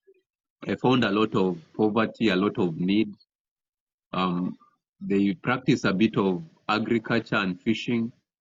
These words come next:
You know, with the climate change, the fishing is becoming more and more challenging. With agriculture, it only has one rain season, and more often than not, it fails. And then something even,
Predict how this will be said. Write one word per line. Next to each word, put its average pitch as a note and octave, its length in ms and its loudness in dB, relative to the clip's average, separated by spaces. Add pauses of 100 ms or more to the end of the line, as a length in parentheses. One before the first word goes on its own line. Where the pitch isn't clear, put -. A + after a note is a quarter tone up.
(680)
You A#2 80 -4
know, A2 80 4
with F#2+ 140 2
the F#2+ 80 2
climate A2+ 500 2
change, A2 440 2
the F#2 120 0
fishing G#2 680 0
is F2+ 260 -4
becoming G#2 540 0
more G2+ 160 2
and F#2+ 100 2
more G2+ 140 2
challenging. G2 760 -2 (800)
With F#2+ 300 0
agriculture, A2+ 680 0
it G2+ 160 2
only A2 220 4
has G2+ 300 0
one G2+ 280 2
rain G2 260 2
season, G2 680 -2 (800)
and F#2+ 200 0
more A2+ 180 6
often G#2 240 2
than F2+ 180 0
not, G#2+ 240 2
it A2 120 -4 (100)
fails. G#2 360 2 (1120)
And G#2+ 140 2
then D3 180 4
something C#3+ 440 2
even, G#2 640 2